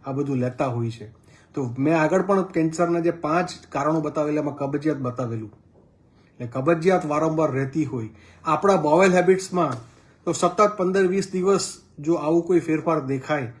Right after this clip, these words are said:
તો આપણે જાગી જવું જરૂરી છે, કારણ કે એ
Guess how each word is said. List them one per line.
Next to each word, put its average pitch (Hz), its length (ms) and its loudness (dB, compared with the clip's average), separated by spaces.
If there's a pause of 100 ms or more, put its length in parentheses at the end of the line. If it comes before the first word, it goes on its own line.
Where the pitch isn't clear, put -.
(120)
તો 143 120 -8
આપણે 135 220 -4
જાગી 131 300 -2
જવું 123 220 -2
જરૂરી 113 400 -4
છે, 104 180 -18 (1500)
કારણ 123 120 -8
કે 135 100 -4
એ 165 120 2